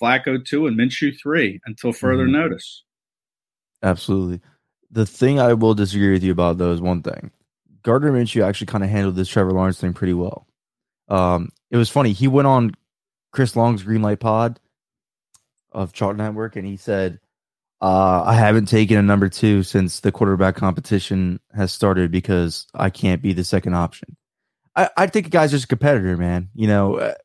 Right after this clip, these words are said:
Speaker 2: nobody expected anything out of him coming out of Washington State. And in fact, Andre Dillard, I'm telling you right now, you should give him your first round pick salary 'cause he made you look better than you actually were, and it fooled the Eagles enough to draft you in the first round.
Speaker 1: <laughs>
Speaker 2: But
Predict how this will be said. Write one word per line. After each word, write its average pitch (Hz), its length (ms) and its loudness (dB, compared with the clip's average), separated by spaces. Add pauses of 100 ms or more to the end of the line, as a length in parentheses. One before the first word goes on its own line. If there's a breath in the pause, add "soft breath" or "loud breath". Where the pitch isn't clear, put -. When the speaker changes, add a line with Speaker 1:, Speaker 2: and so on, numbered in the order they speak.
(160)
Speaker 2:
nobody 180 440 0
expected 139 540 -2
anything 123 380 0
out 101 100 2
of 90 100 0
him 92 180 -4
coming 101 200 -2
out 92 80 0
of 90 60 -2
Washington 90 500 -4
State. 98 300 -10 (160)
And 120 100 2
in 120 80 2
fact, 156 320 2
Andre 151 300 2
Dillard, 143 460 2 (100)
I'm 127 120 0
telling 143 240 0
you 139 80 0
right 131 220 2
now, 131 240 2
you 131 220 -2
should 123 280 -10
give 120 220 -2
him 120 180 -4
your 113 120 -2
first 110 280 -4
round 107 240 -2
pick 104 160 -4
salary 92 500 -2 (480)
'cause 113 120 -6
he 131 120 2
made 127 220 0
you 120 120 2
look 113 100 0
better 110 220 2
than 104 120 0
you 101 80 0
actually 101 300 -2
were, 98 300 0
and 92 240 -4 (180)
it 113 140 -4
fooled 110 240 2
the 104 80 0
Eagles 101 240 -2
enough 95 180 -2
to 101 80 -10
draft 95 260 -2
you 104 60 -8
in 90 40 -8
the 90 80 -8
first 95 260 -8
round. 92 320 -14
Speaker 1:
<laughs> - 580 -18
Speaker 2:
But 139 240 2